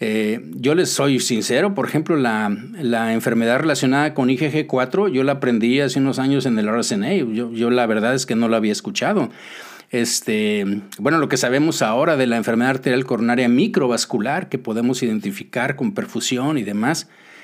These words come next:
bueno, no nos vayamos muy lejos, ¿sí? ¿Cómo tuvimos que aprender del covid diecinueve? Entonces, bueno, así como eso, pues obviamente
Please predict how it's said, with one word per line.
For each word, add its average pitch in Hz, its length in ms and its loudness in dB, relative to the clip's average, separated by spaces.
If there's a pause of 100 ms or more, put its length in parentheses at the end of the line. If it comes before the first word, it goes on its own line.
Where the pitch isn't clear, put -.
(220)
bueno, 135 320 -6
no 139 80 2
nos 160 120 4
vayamos 139 360 2
muy 143 160 4
lejos, 147 580 -2 (200)
¿sí? 123 420 -8
¿Cómo 165 320 2
tuvimos 143 500 2
que 127 140 0
aprender 117 560 0
del 101 180 -4
covid 92 300 -6
diecinueve? 196 640 -2 (420)
Entonces, 226 480 0
bueno, 185 380 0
así 143 240 0
como 240 260 4
eso, 214 220 2
pues 190 180 -2
obviamente 185 880 2